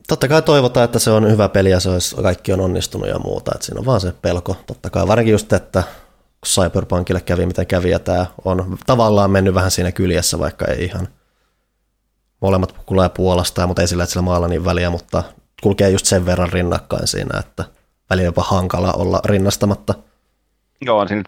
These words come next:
Speaker 2: työkulttuurilla on väliä. Tota, että ma-,
Speaker 1: Mm.
Speaker 2: mailla on, varsinkin tosiaan Pu-, Pu-, Puola on hyvin vakiintunut pelikehitysmaa. Siellä on vahva P C-tausta ja sitten Unreal-osaaminen.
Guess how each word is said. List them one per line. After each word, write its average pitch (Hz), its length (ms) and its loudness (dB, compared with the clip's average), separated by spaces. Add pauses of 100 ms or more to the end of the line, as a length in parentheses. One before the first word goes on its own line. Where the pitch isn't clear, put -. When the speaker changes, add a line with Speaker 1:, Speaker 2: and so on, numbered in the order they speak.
Speaker 2:
työkulttuurilla 104 840 2
on 98 100 0
väliä. 98 300 2 (420)
Tota, - 200 -4 (220)
että 95 220 -6
ma-, 78 160 -6
Speaker 1:
Mm. 92 60 -2
Speaker 2:
mailla 92 380 2
on, 110 140 0 (100)
varsinkin 110 340 2
tosiaan 113 240 2
Pu-, - 400 -8
Pu-, - 140 -6 (100)
Puola 107 320 4
on 110 120 2
hyvin 110 240 2
vakiintunut 95 600 0 (380)
pelikehitysmaa. 90 1040 0 (140)
Siellä 80 240 0
on 85 80 -2
vahva 101 260 2
P - 80 -2 (120)
C-tausta 95 640 2
ja 87 100 4
sitten 87 420 -4
Unreal-osaaminen. 92 840 0